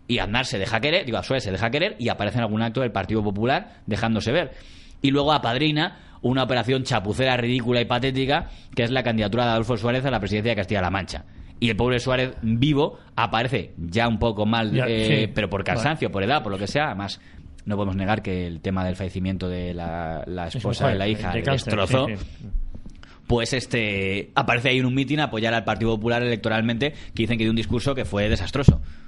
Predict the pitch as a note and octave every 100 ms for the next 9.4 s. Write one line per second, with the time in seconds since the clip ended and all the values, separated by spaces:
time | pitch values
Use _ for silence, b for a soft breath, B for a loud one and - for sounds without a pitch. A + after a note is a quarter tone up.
0 | B G2 F#2 F#2 F#2 F#2+ G2+ G#2 G#2+ G#2+
1 | G#2+ - F#2 C#3+ C#3+ - B - F#2 A2
2 | G#2+ A#2+ A#2+ A2 A2+ G2+ G2+ G2+ F#2+ D3+
3 | - G#2 F#2 F2 F2 F#2+ G2+ G#2+ G#2 G#2
4 | G#2 G2+ G2+ G#2 A2+ A#2+ B2 B2 A#2 G#2
5 | - B - C3+ G#2+ - - A2 A2+ A#2
6 | A#2+ C3+ C#3 F3+ B B A#2 G2 A2+ A2
7 | A2+ A#2 A#2+ A2+ - G#2+ G#2 G#2+ F#2 B2
8 | C3 F2+ G2+ G2+ G#2 G#2+ G2 G#2+ A#2+ A2
9 | G#2 G#2 A2+